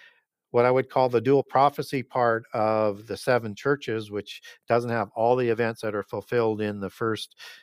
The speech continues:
uh, uh, letters that went to those churches that, uh, John, who isn't raptured because he's in the spirit of heaven, he comes back and then he has to deliver those <laughs> letters to the churches. Um,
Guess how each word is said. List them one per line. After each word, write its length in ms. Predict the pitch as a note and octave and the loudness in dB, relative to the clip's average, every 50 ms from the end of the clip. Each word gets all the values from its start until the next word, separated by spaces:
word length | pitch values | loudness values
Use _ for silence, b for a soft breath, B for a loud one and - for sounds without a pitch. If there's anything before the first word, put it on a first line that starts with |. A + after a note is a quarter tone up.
| B B _ | B B _
uh, 440 | - G#2 G2 F#2+ F#2+ F#2+ F#2+ F#2 F2+ F2+ b b b b b b b b _ - - | -10 -6 -4 -4 -4 -4 -4 -6 -8 -10 b b b b b b b b _ -18 -16
uh, 580 | - - - - - - - - - - - | -14 -14 -14 -14 -14 -14 -14 -16 -16 -18 -16
letters 460 | - B2 A#2 C3 C#3 C3 C3 A#2+ A2+ G#2 | -8 -2 2 2 2 2 0 -4 -4 -6
that 120 | A#2 G#2 | -6 -6
went 200 | A2+ B2 B2 B2 | -6 -6 -6 -6
to 120 | - A2+ G#2 | -8 -10 -8
those 240 | A2 G#2 F#2+ - - | -8 -8 -8 -10 -14
churches 540 | - - D#3+ D3+ C3+ - - A#2 A2+ G#2 | -10 -8 -8 -6 -6 -8 -10 -10 -10 -8
that, 240 | G2+ G#2+ G2+ G2 G2 _ b b b b b b b b b b - | -6 -4 -4 -4 -6 _ b b b b b b b b b b -12
uh, 160 | G2+ G2 G2 | -10 -10 -10
John, 540 | F#2+ F#2 B2 A#2+ A#2 A#2 A#2 A#2 A#2 A2+ A2 - b b b b b - | -6 0 2 2 4 4 4 2 0 -4 -8 -14 b b b b b -8
who 380 | A#2 A2+ A2+ A2+ A2 G#2+ A2+ C3+ | -6 -4 -2 -2 -2 -4 -2 2
isn't 320 | D3 D#3 F3 G#3 F#3 C3+ | 2 2 2 2 0 -2
raptured 560 | A#2+ A#2 A2 G#2+ F#2+ - - - A#2 B2 C3+ B2+ | 0 0 -2 -2 -2 -6 -10 -12 -10 -10 -10 -10
because 460 | A#2 G#2+ G#2+ - A#2+ A2 G#2 G#2 - | -12 -12 -10 -8 -6 -6 -6 -6 -8
he's 180 | A2 G#2 G2 | -10 -12 -10
in 100 | A2+ G#2 | -10 -10
the 80 | G2+ F#2+ | -10 -12
spirit 440 | - _ - C#3 D3 D#3+ D#3 C#3+ - - | -14 _ -2 0 2 4 2 2 0 -6
of 140 | A2+ - | -8 -4
heaven, 260 | - A2 G#2+ G#2 A2 G#2+ | -2 -4 -2 -2 -4 -6
he 60 | G#2 | -6
comes 220 | - - G2+ G2 | -6 -6 -2 0
back 160 | A#2+ A#2+ A#2+ - | 0 0 0 -2
and 80 | B2+ | -4
then 60 | B2 B2+ | -4 -4
he 60 | B2+ | -4
has 140 | B2+ C3 - | -4 -4 -6
to 100 | B2 G#2+ | -8 -6
deliver 540 | G2 - B2 A#2 C3 D#3 E3 D#3+ D3 B2+ | -2 -2 0 2 2 2 2 2 0 -2
those 420 | A#2 A2 G#2 G2+ G2+ G2 F2+ - - B B B B B B B B - - | 0 -2 -2 -4 -4 -6 -8 -12 -18 B B B B B B B B -6 -2
<laughs> 300 | E3+ D#3 - - G3 F3+ | -2 -2 0 -2 -6 -4
letters 460 | A2+ A#2 - C#3+ A#2+ A2+ G#2+ G2+ - | -4 -2 -2 -2 -2 -2 -6 -8 -8
to 140 | - - A#2 | -6 -6 -4
the 120 | G#2 A2 G2 | -4 -6 -8
churches. 600 | - - - G#2 G2 - - A2 A#2 C3+ - - B B B B B B B B - | -10 -12 -12 -12 -12 -12 -12 -14 -14 -14 -16 -18 B B B B B B B B -8
Um, 440 | B2+ G#2+ G2+ G2+ G#2 G#2 G2+ G#2+ | -6 -2 -2 0 0 -2 -2 -4